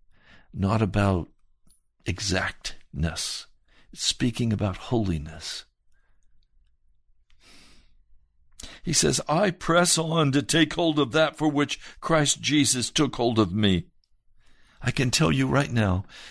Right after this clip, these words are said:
if you love Jesus, it's because he's taken a hold of you. But because he's taken a hold of you does not mean you're saved. It means he's trying to position you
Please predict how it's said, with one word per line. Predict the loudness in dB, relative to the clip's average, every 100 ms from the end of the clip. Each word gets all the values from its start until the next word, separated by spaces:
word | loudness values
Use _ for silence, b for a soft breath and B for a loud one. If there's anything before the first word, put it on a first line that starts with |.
| B
if | -4 -2
you | 0 2 2 0 -2
love | 0 2 0
Jesus, | -2 0 2 2 2
it's | 0 -4
because | -6 -2 0 0
he's | 0 0
taken | 0 0 2
a | 2
hold | 2 2
of | 0 2
you. | -2 -2 -12 _ _ _ _ _ _ _ _ _ _ B B B B
But | 0
because | 0 0 2 2
he's | 2 0
taken | 2 0 2 -2
a |
hold | 2 2 4
of | 2 0
you | 2
does | 4 4 4
not | 0 0 0
mean | 0 2
you're | 0 0
saved. | 0 2 4 2 -2 -10 -18 -20 -20 _ _ _ B B -2
It | 0
means | 2 2 2
he's | 0 0
trying | 0 0 2 2 0
to | -2
position | 0 0 2 2 2 0 0
you | 2 2 0